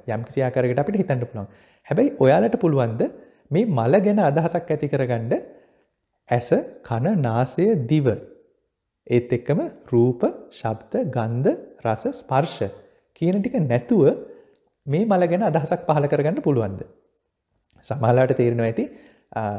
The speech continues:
ඔය පහට අමතරව අපිට අදහස් පහළ කරගන්න පුළුවන් වේදනාව ගැන. අපි හිතමුකෝ දැන් රිදීමක් ගැන අදහසක් පහළ කරගන්න පුළුවන්. හැබැයි රිදීම කායික වෙච්ච ගමන් ආයි පාරක් ආයි කය කියන එක ඇවිල්ලා. එහෙනම් අපිට පනවා ගන්න පුළුවන්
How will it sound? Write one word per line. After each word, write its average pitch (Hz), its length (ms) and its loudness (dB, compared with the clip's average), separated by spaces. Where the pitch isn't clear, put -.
ඔය 131 220 4
පහට 180 640 0
අමතරව 143 540 0
අපිට 165 240 -2
අදහස් 143 360 2
පහළ 139 260 0
කරගන්න 131 380 0
පුළුවන් 160 320 0
වේදනාව 139 500 4
ගැන. 101 180 -8
අපි 117 140 0
හිතමුකෝ 123 300 2
දැන් 131 200 2
රිදීමක් 170 520 2
ගැන 185 180 -2
අදහසක් 139 400 0
පහළ 143 220 2
කරගන්න 127 300 0
පුළුවන්. - 240 -8
හැබැයි 208 260 2
රිදීම 160 440 0
කායික 120 380 -2
වෙච්ච 185 260 0
ගමන් 156 280 -2
ආයි 156 160 -2
පාරක් 165 300 -4
ආයි 233 140 -4
කය 160 220 4
කියන 175 200 0
එක 202 80 -4
ඇවිල්ලා. 117 340 -2
එහෙනම් 208 340 2
අපිට 208 200 -2
පනවා 156 280 2
ගන්න 131 200 0
පුළුවන් 175 280 -2